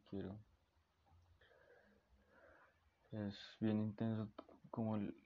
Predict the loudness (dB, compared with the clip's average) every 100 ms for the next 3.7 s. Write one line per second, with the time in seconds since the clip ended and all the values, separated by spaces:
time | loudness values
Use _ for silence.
0 | -4 -2 -2 0 2 0 0 -2 -2 -4
1 | -2 -2 0 -2 -2 -2 -4 -6 -2 2
2 | 4 4 4 2 0 -2 -2 -8 -20 -8
3 | -2 0 0 0 0 -2 -4